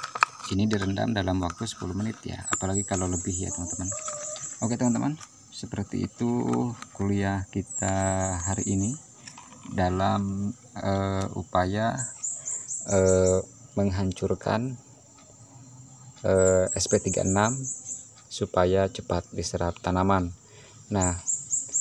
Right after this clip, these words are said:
eh, kalau teman-teman, eh, di rumah punya cuka beras atau cuka mengkudu,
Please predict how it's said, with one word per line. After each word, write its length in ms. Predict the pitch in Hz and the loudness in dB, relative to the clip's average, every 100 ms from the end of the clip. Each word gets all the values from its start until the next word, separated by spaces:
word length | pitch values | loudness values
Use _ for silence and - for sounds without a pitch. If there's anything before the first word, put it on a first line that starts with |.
| - - - - - - | -4 -6 -6 -6 -6 2
eh, 560 | 101 98 101 101 101 98 | 6 10 10 10 8 6
kalau 340 | 104 104 113 117 | 4 4 4 4
teman-teman, 720 | 110 104 98 101 104 123 131 - - - - - - | 2 2 2 2 2 0 -4 -10 -20 -20 -20 -20 -4
eh, 280 | 101 98 95 95 | 4 6 6 6
di 80 | |
rumah 400 | 98 101 101 104 - - - | 4 4 4 -2 -8 -8 2
punya 480 | 98 98 95 95 92 - | 4 4 4 2 0 -4
cuka 240 | - - 90 | -6 -2 0
beras 580 | 90 101 127 - - - 95 | 2 0 0 -2 -4 -4 -4
atau 240 | 95 95 | -2 -4
cuka 240 | - - 92 | -4 -2 0
mengkudu, 500 | 92 98 92 113 | 0 0 0 0